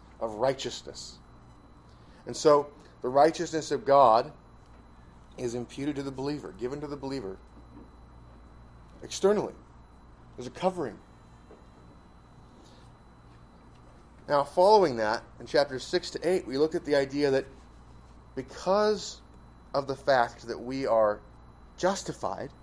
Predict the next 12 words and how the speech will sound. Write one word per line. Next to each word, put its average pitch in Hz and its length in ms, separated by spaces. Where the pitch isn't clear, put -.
because 156 280
we're 143 120
counted 208 720
as 113 140
righteous 135 600
in 208 180
Christ, 196 460
we 147 100
also 185 280
have 180 100
the 170 80
benefit 165 500